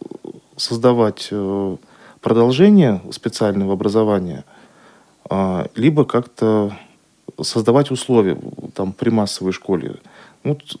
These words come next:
собственно говоря, вот, э, это та причина, по которой, собственно говоря, весь, э,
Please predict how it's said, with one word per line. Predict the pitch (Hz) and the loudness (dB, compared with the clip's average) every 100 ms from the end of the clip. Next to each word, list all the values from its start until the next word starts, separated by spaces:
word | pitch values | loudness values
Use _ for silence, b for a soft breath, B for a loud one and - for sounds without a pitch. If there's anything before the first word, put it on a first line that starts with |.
| - | -12
собственно | - 123 - 113 | -6 -6 -4 0
говоря, | 120 147 | 4 4
вот, | 139 - _ | 4 0 _
э, | 101 95 92 87 | -2 0 0 0
это | - | -2
та | - 110 | -2 -2
причина, | - 110 - 147 | -2 -6 0 0
по | 135 | -2
которой, | - 92 113 113 | -8 -2 0 -2
собственно | - 95 - 95 | -4 -14 -8 -4
говоря, | 101 110 | -2 0
весь, | 98 107 - b b b b b b b b b b b b b b b b b b b b | 0 -4 -8 b b b b b b b b b b b b b b b b b b b b
э, | - 104 104 | -2 0 0